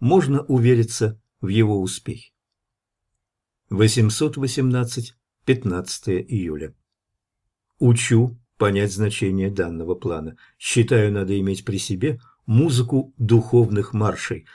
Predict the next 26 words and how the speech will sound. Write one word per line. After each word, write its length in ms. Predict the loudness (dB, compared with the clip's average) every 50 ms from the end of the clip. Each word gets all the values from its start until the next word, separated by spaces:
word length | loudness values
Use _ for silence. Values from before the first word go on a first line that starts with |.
| _ _ _ _ _
Также 340 | 0 0 0 0 -2 -4 -8
подумайте 720 | -6 -4 -2 0 0 0 0 0 -4 -4 -6 -6 -8 -8 _
о 280 | 2 2 2 2 0 -8 _
гимнах. 720 | -10 -6 -4 -2 -2 0 0 0 0 -2 -4 -6 -8 -18 _ _ _ _ _ _ _
Негоже 560 | _ 2 4 4 4 6 6 4 4 4 2 -2
создавать 680 | -2 -4 -4 -4 -2 -2 -2 0 0 -2 -4 -6 -12 -20 _ _
кар 380 | -2 -2 -2 0 -2 -6 -8 -12 _ _ _ _ _ _ _ _
под 180 | 4 4 4
звуки 420 | 4 2 0 0 0 0 -2 -2 -4
старой 520 | -4 -4 -2 -2 0 0 0 -2 -2 -6 _ _ _ _
пошлости. 640 | -2 -2 -2 -2 -4 -12 -16 -16 -16 -18 -18 -20 -20 -20 _ _ -20 _ _
Знаю 460 | -4 0 2 4 4 4 4 2 2
уже 240 | 2 2 2 0 0
четыре 380 | 0 -4 -4 0 0 0 0
случая, 480 | -2 -4 -4 -4 -4 -4 -4 -4 -6 -6
когда 420 | -6 -10 -8 -2 0 0 0 0 -4 -14 _ _ _
Монголия 680 | 4 4 6 6 4 2 2 4 4 4 4 4 2 0
услышит 600 | 0 -2 -2 -2 -2 -2 -2 -2 -2 -4 -6 -6
свой 480 | -6 -8 -6 -4 -2 -4 -4 -4 -10 _ _ _
гимн. 460 | -6 0 2 2 2 2 -2 -10 -14 _ _ _ _ _ _ _ _ _
Создание 720 | -6 0 4 4 4 4 2 2 2 4 4 4 2 0
кар 360 | 0 0 0 0 0 -2 -4
и 120 | 0 2 2
объявление 580 | 2 2 0 -2 -2 0 0 0 0 0 -2
свободы 500 | -4 -6 -4 -4 -4 0 0 -2 -2 -2
Монголии, 600 | -4 -4 -6 -6 0 2 2 2 2 0 -4 -8